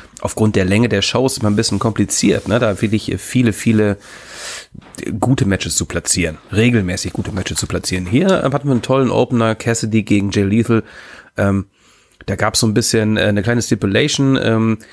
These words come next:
die ganze Mannschaft um Jay Lethal, ähm, Jarrett und der Lange, nenne ich ihn mal, ähm, die durften nicht eingreifen, ne? Ähm, denn sonst wäre Sonjay Dutt g-, gefeuert worden, ne? Das, das war so ein bisschen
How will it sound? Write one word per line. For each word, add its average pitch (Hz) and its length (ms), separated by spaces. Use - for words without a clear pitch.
die 107 80
ganze 117 300
Mannschaft 110 640
um 131 260
Jay 110 240
Lethal, 127 880
ähm, 107 360
Jarrett 117 640
und 101 380
der 95 200
Lange, 107 380
nenne 113 180
ich - 120
ihn 104 120
mal, 104 340
ähm, 95 340
die 101 80
durften 127 260
nicht 110 120
eingreifen, - 520
ne? 143 320
Ähm, 98 440
denn 104 340
sonst 110 440
wäre 113 300
Sonjay 117 340
Dutt 110 380
g-, - 100
gefeuert - 520
worden, 87 320
ne? 127 120
Das, 135 160
das - 180
war 113 80
so 117 80
ein 107 100
bisschen 107 420